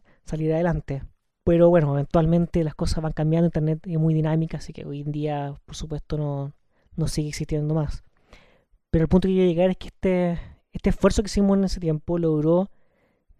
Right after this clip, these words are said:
que las barreras entre los países fueran derribadas y uno puede contactar fácilmente a gente de cualquier parte del mundo.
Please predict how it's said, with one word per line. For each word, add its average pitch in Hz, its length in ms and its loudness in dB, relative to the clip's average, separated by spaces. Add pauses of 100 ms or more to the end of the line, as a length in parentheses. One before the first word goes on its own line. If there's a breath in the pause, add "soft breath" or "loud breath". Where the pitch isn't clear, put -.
que 165 100 0
las 160 160 0
barreras 160 360 2
entre 190 160 0
los 185 100 0
países 180 640 -4
fueran 156 460 -4 (240)
derribadas 160 720 -2
y - 20 0
uno 165 100 0
puede 160 140 -2
contactar 165 460 -6
fácilmente 175 560 -2
a - 20 -8
gente 175 340 -8
de 165 120 -8
cualquier 147 260 -10
parte - 300 -10
del 151 80 -4
mundo. 139 360 -6